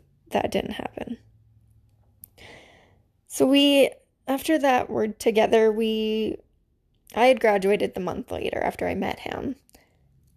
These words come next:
And he lived in Edson. I lived in Spruce Grove, which is about an hour and a half apart. But I spent a lot of time driving back and forth and seeing him,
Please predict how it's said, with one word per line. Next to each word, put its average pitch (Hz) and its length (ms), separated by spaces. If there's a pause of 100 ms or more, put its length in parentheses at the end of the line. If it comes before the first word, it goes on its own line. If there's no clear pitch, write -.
(800)
And 220 580 (720)
he 233 500
lived 240 220
in 208 100
Edson. - 540
I 80 180
lived - 340
in 196 320 (1000)
Spruce - 440
Grove, - 280
which 202 200
is 185 80
about 175 240
an - 120
hour 165 200
and - 80
a - 40
half - 160
apart. - 480 (580)
But 262 100
I 262 80
spent 240 260
a 226 60
lot - 260
of - 60
time - 260
driving - 320
back - 240
and - 120
forth - 560 (140)
and - 680 (1700)
seeing - 380
him, - 280